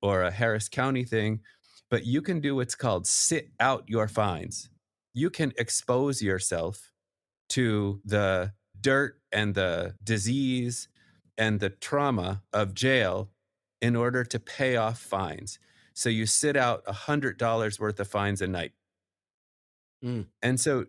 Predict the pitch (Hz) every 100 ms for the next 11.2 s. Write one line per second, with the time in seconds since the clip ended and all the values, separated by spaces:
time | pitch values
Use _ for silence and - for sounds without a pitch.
0 | - - - 196 202 202 196 _ - 139
1 | 139 147 147 156 123 110 120 - 117 110
2 | 110 101 98 101 _ - 117 98 92 110
3 | 123 131 123 113 107 120 113 104 98 104
4 | 92 87 101 113 117 117 113 107 110 -
5 | 117 107 101 101 _ _ _ _ 117 -
6 | 117 135 127 131 120 - 117 113 110 98
7 | 104 107 78 101 127 82 98 101 98 98
8 | 98 90 82 98 95 98 98 90 87 95
9 | - 90 98 - 87 87 90 - - -
10 | - - 107 104 - 117 135 139 143 123
11 | 127 120